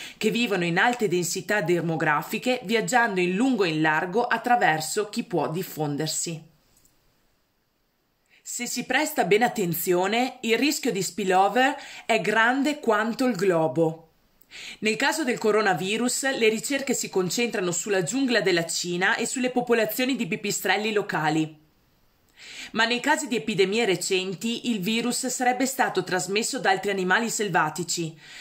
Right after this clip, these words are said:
civetta delle palme, dromedari, primati. E i luoghi di origine sono associati ai deserti del Medio Oriente o alle foreste tropicali dell'Africa, così come nuove patologie possono emergere, ed emergono,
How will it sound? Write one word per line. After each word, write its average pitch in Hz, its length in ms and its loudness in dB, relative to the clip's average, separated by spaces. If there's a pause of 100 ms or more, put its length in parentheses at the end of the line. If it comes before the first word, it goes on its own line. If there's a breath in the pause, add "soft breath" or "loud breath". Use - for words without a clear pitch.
(140)
civetta 254 500 0
delle 185 220 2
palme, 196 640 2
dromedari, 214 1000 2
primati. 170 800 0 (1040 soft breath)
E 247 120 -6
i 240 60 -2
luoghi 262 320 2
di 214 100 0
origine 180 560 2
sono 214 200 -4
associati 220 680 -2
ai 185 160 2
deserti 190 520 2
del 175 140 0
Medio 175 280 2
Oriente 226 500 0
o 247 160 4
alle 233 160 4
foreste 220 400 0
tropicali 208 520 0
dell'Africa, 160 720 0 (460 loud breath)
così 262 300 0
come 190 220 0
nuove 208 240 2
patologie 185 720 2
possono 240 340 0
emergere, 180 680 0
ed 196 180 0
emergono, 170 680 0